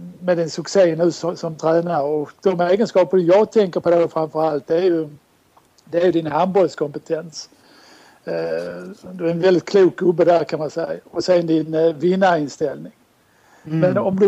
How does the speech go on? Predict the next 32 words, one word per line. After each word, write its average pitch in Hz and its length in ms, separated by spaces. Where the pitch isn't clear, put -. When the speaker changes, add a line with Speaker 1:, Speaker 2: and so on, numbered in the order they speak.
Speaker 1:
om 196 200
du 190 100
själv 220 280
skulle 196 240
säga, 170 340
vi-, 190 300
vilken 185 460
är 220 180
dina 170 260
bästa 156 580
och, 190 460
och 190 100
sämsta 180 480
egenskaper 165 600
också 160 220
som 156 220
tränare 175 440
och 143 140
ledare? 147 480
Speaker 2:
Tjo. 113 720
Jag 123 200
kan 151 160
säga, 143 420
jag 143 160
kan 151 120
säga 139 480
att, - 480
eh, 135 480
ja, 131 140
det 147 80
är 139 80
klart, 117 460